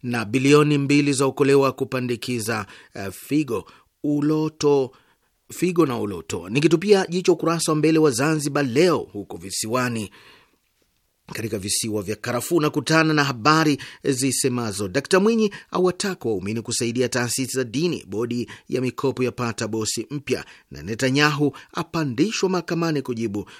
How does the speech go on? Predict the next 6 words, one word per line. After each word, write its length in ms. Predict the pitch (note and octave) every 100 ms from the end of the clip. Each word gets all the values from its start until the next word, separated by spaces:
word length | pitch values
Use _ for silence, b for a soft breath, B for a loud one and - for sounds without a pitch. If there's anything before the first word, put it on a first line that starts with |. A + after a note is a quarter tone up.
| B
mashtaka 560 | - F#2+ - - D#2+ D#2+
matatu. 580 | D2+ - - D2+ - F2
Majanga 460 | F2 F2 G#2 G2 F#2+
yamezidi 380 | G2 F#2 G2+
kumwandama 600 | F#2+ G2+ G2+ G2+ F#2+ G#2 F#2+
Netanyahu. 680 | F#2+ G2+ F#2 F2+ E2 F2+